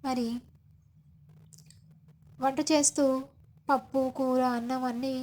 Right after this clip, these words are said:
వేసుకుంటూ, "బంగాళదుంప కూర బావకి ఇష్టం, పప్పుచారు మామయ్య గారికి ఇష్టం" అని చెప్పేసి వంట చేస్తూ ఉంటుంది. అదే సమయంలో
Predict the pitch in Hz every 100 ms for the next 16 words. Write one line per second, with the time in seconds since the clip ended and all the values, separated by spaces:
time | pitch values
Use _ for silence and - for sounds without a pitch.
0 | 247 _ _ - 254 254 - 262 247 247
1 | 247 226 233 240 254 254 247 240 254 240
2 | 233 226 247 269 233 - 247 254 - -
3 | - - 254 233 269 285 254 247 240 247
4 | 262 262 247 240 - 247 247 - - _
5 | - 285 294 269 320 320 294 277 277 262
6 | - 269 240 240 214 214 - _ _ _
7 | 262 247 269 285 294 269 269 269 262